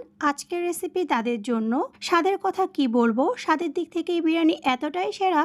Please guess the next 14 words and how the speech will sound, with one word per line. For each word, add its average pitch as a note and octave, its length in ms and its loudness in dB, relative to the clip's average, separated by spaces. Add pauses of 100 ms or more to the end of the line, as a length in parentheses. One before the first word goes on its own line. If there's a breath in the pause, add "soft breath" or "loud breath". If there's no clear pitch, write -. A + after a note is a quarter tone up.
(140)
যে D4 120 -2 (140)
এক C#4+ 220 0
প্লেট D#4+ 280 -2
খেলে F#4 200 0
আরেক C4+ 280 2
প্লেট B3+ 260 -2
খেতে B3+ 260 -6
ইচ্ছে A#3 240 -6
করবে। B3 380 0 (280)
বিরিয়ানি E4 520 6
তৈরি F4 280 4
করার F4 300 4
জন্য F#4 220 2
একটা D4 220 2